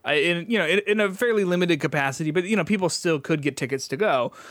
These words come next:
Um, so, yeah, I think this might be, I think this will be good for E three as, like, hmm,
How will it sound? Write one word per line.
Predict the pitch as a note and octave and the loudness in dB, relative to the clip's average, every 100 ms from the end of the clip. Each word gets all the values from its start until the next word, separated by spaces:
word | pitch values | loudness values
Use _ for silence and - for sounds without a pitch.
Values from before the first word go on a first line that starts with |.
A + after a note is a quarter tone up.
| - - | -20 -4
Um, | C#3+ C3+ B2 A#2 | 0 2 0 -4
so, | - G#3+ | -4 0
yeah, | A3 F3+ | 2 2
I | E3+ | 0
think | A#3 G#3+ | 0 0
this | F#3 F#3 | 0 0
might | E3+ D#3+ | 0 0
be, | D3+ D#3+ D#3 D3 - _ _ _ _ _ _ - | 0 2 2 0 -2 _ _ _ _ _ _ -6
I | |
think | F3 B3 | -2 0
this | B3+ | 0
will | B3 | 2
be | G#3+ | 0
good | E3 G3+ G3+ | 2 0 0
for | F#3+ F3+ | -2 -2
E | F3+ F#3+ | 0 0
three | - F3+ F3+ | 2 2 2
as, | F3 D3 D3+ C#3+ - - _ - | 2 2 2 0 -6 -12 _ 0
like, | D#3+ C#3 - _ _ _ _ _ _ _ - - - | 2 2 -2 _ _ _ _ _ _ _ -16 -10 -6
hmm, | D3+ C#3+ | -2 -2